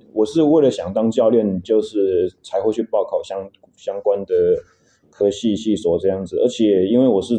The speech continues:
属-，属于对于运动非常的有兴趣，但是我开始时间很晚。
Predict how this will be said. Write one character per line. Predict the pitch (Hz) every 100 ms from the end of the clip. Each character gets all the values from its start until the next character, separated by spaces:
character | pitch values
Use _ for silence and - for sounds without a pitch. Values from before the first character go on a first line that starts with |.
| -
属-， | - -
属 | - 101 92
于 | 95 101
对 | 127 104
于 | 101
运 | 107 101
动 | 98
非 | 95 98
常 | - 82
的 | 85 87
有 | 85
兴 | 98
趣， | 95 95
但 | 107
是 | 113
我 | 95
开 | - 104
始 | 90
时 | 85
间 | 95 92
很 | 90 95
晚。 | 92